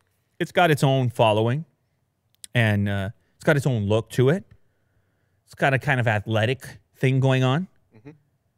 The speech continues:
Speaker 1: Uh, there's a culture there around it. They've been out for a while. They, they get, they've got endorsements with celebrities and things like this.
Speaker 2: Yeah.
Speaker 1: But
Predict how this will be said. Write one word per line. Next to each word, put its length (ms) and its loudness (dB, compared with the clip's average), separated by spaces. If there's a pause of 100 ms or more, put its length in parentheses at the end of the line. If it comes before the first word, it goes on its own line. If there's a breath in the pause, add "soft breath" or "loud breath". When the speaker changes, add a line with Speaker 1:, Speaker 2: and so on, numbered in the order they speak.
(260)
Speaker 1:
Uh, 640 -2 (400)
there's 140 -2
a 60 -2
culture 460 -2
there 320 0
around 380 -2
it. 140 -4
They've 140 -2
been 160 -2
out 240 -2
for 160 -2
a 80 2
while. 460 0
They, 240 -4
they 140 -4
get, 280 -4
they've 140 -2
got 140 0
endorsements 540 -4
with 120 -4
celebrities 580 -4
and 120 -2
things 200 -4
like 140 -4
this. 220 -6 (180)
Speaker 2:
Yeah. 100 -18 (720)
Speaker 1:
But 360 0